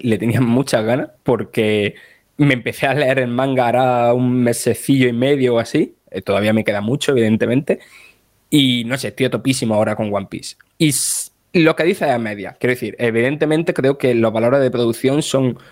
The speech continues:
mayores que los que hemos visto en los muchísimos Musou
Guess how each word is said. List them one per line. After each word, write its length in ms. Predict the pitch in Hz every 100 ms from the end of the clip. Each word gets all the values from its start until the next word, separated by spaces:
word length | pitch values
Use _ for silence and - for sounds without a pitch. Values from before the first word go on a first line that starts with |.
| _ _ _
mayores 680 | 127 113 110 110 117 156 208
que 80 | 208
los 120 | 117
que 100 | -
hemos 180 | 113 110
visto 540 | 107 123 - 113 110 - _ _ _ _
en 640 | 120 113 110 110 107 107 110
los 100 | 104
muchísimos 560 | 104 107 - 131 131
Musou 560 | 113 113 110 123 123 113